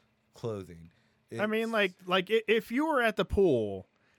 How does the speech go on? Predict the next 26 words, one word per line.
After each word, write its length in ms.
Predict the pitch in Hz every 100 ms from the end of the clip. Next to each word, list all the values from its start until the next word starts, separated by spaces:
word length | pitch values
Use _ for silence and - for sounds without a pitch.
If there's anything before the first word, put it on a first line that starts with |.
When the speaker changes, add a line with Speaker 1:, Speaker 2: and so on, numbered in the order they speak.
| _
Speaker 2:
and 120 | 147 175
you 100 | 202
had 100 | 170
a 60 |
son 380 | - 196 156 120
and, 180 | 117 123
like, 220 | 131 127
you 60 | 151
saw 160 | 160
a 40 | 139
woman 280 | 143 139 135
wearing 260 | 127 113
that, 400 | 110 82 - - _ _ _ _ _ _ _ _ _ _ _ _ _
Speaker 1:
Uh-huh. 220 | 101 101 113 _ _ _ _ _ _ -
Speaker 2:
you 160 | 135
know, 340 | 120 107 107 107 _ -
would 200 | 123 123
you 100 | 120
say 240 | - 135
something 420 | 196 104 92 95 - _ _ _ _ _ -
to 160 | 104
her? 220 | 87 73 - _ _ _ _ _ 113
Like, 220 | 101 _ -
is 140 | 110
that 160 | 113 113
inappropriate? 840 | 117 110 135 185 95 78 76 -